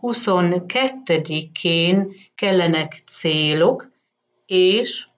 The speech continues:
augusztus harmincadikán érzékenyen reagálunk, vagy valaki megsért bennünket. És most áttérek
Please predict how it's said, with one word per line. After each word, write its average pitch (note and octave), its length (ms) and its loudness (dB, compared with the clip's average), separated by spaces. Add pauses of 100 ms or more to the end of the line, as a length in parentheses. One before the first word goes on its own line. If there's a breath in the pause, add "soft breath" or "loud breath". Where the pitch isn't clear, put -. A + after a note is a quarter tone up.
(140)
augusztus A3 640 0
harmincadikán F3+ 1300 0
érzékenyen F3+ 1300 2
reagálunk, D#3 1080 0 (400 loud breath)
vagy E3+ 340 0
valaki F3+ 500 0
megsért D3 1000 -2
bennünket. D#3 1000 0 (720)
És G#3+ 320 0
most G#3 360 -4
áttérek F#3+ 1040 0